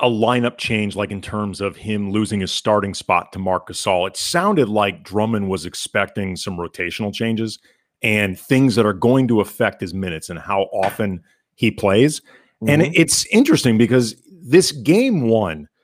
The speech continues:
Speaker 1: Andre Drummond was not the solution, but he wasn't the problem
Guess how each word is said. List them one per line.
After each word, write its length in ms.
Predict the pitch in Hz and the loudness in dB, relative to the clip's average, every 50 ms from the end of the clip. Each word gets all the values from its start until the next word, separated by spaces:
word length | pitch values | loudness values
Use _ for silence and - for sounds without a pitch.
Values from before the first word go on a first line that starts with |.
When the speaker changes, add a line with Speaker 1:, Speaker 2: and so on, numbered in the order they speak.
| _ _ _ _ _ _ _ _ | _ _ _ _ _ _ _ _
Speaker 1:
Andre 340 | - 190 247 285 285 269 220 | 2 2 2 2 2 2 0
Drummond 540 | 156 104 113 117 120 123 123 120 110 104 95 | 0 2 2 2 2 2 2 0 -2 -2 -2
was 240 | 95 101 101 85 92 | -2 -2 -2 -2 -2
not 220 | 107 107 120 - | -4 -4 -4 -6
the 80 | - 98 | -8 -10
solution, 680 | - - - 87 85 92 107 117 - 139 139 151 156 147 _ _ _ _ _ _ _ | -10 -8 -8 -6 -4 -4 -4 -2 -2 -2 -2 -2 -4 -6 _ _ _ _ _ _ _
but 100 | - 127 | 0 4
he 80 | 160 208 | 4 6
wasn't 320 | 254 302 294 294 294 196 | 6 4 4 2 0 -2
the 60 | - - | -4 -6
problem 720 | - - - - - 170 180 - 107 104 92 87 85 - | -8 -10 -20 -10 -4 -4 -4 -2 -2 -4 -4 -4 -8 -12